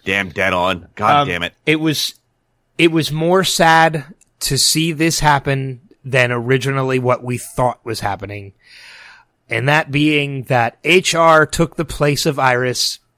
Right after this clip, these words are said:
Speaker 2: and sacrificed himself so that Iris could live and Barry would not become Savitar. Um, God, that moment,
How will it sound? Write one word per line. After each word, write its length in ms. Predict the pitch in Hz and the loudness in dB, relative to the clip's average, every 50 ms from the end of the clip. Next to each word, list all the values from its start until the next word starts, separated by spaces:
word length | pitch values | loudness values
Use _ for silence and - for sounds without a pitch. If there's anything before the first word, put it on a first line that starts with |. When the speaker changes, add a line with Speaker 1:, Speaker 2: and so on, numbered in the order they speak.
| _ _ | _ _
Speaker 2:
and 180 | - 110 101 101 | -12 -12 -10 -10
sacrificed 720 | - - 143 135 131 - 143 131 - 147 139 131 - - | -6 -2 0 0 0 0 -2 -2 0 -2 -2 -2 -2 -4
himself 680 | - 139 131 - - 127 117 110 104 - - - - - _ _ _ - - - - _ _ | -4 -4 -4 -2 -2 -2 -2 -4 -4 -8 -14 -18 -18 -20 _ _ _ -20 -20 -20 -20 _ _
so 160 | - - 113 | -10 -10 -6
that 180 | 110 110 113 - | -6 -6 -6 -4
Iris 360 | 117 117 131 131 131 135 135 - | -2 -2 -2 -2 -2 -4 -6 -4
could 200 | - 135 117 117 | -4 -4 -4 -2
live 460 | 117 120 117 113 113 104 - - - _ _ _ _ | -2 0 0 -2 -4 -6 -12 -18 -20 _ _ _ _
and 240 | - 113 110 107 98 | -8 -8 -6 -6 -4
Barry 300 | 92 120 120 113 117 117 | -2 -2 0 0 -2 -4
would 200 | 110 107 113 98 | -4 -6 -6 -6
not 300 | 104 110 110 101 - _ | -6 -8 -8 -8 -10 _
become 400 | 127 117 - - 110 107 98 101 | -16 -14 -8 -8 -8 -8 -8 -8
Savitar. 640 | 101 - - 92 87 82 87 - 90 82 80 78 78 - _ _ _ _ - - - - - - - - - _ | -8 -6 -6 -6 -8 -10 -12 -12 -12 -12 -12 -12 -16 -18 _ _ _ _ -20 -20 -20 -20 -20 -20 -20 -20 -18 _
Um, 540 | - 120 113 113 113 110 110 110 110 110 95 _ _ _ _ _ _ _ _ _ _ _ _ _ _ _ _ _ _ _ _ _ _ | -4 0 0 2 0 0 -2 -6 -12 -16 -18 _ _ _ _ _ _ _ _ _ _ _ _ _ _ _ _ _ _ _ _ _ _
God, 400 | - - 147 151 143 135 123 104 - | -10 -6 -4 -2 -2 -2 -4 -2 -2
that 160 | 143 139 135 | -2 0 0
moment, 420 | 135 139 139 135 131 120 110 107 | 0 0 0 0 -2 -4 -6 -8